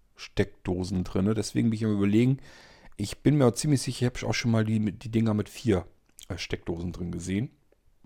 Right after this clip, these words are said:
Wahrscheinlich konnte ich die nicht kriegen oder die waren zu teuer oder keine Ahnung mehr. Also die mit drei Steckdosen, die hab ich hier jedenfalls immer und, ähm, die sind eigentlich total praktisch,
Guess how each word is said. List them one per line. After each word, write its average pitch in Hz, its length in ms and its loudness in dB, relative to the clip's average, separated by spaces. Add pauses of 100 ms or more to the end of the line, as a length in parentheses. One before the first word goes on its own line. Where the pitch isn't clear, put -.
(580)
Wahrscheinlich 113 480 0
konnte 110 200 0
ich - 60 -14
die 110 120 -6
nicht 98 180 -2
kriegen 143 440 -2
oder 95 200 0
die 92 160 -4
waren 90 140 -4
zu 90 140 -6
teuer 131 380 2
oder 110 220 0 (320)
keine 107 280 2
Ahnung 87 420 -4
mehr. 151 300 -12 (840)
Also 110 300 6 (360)
die 139 60 8
mit 131 160 10
drei 113 200 12
Steckdosen, 113 580 4
die 101 120 4
hab - 120 2
ich 127 100 0
hier 143 160 6
jedenfalls 113 640 4
immer 107 340 4
und, 95 520 -2
ähm, 92 580 0 (340)
die 104 60 4
sind 151 340 0 (300)
eigentlich 143 340 8
total 113 320 -2
praktisch, - 420 -2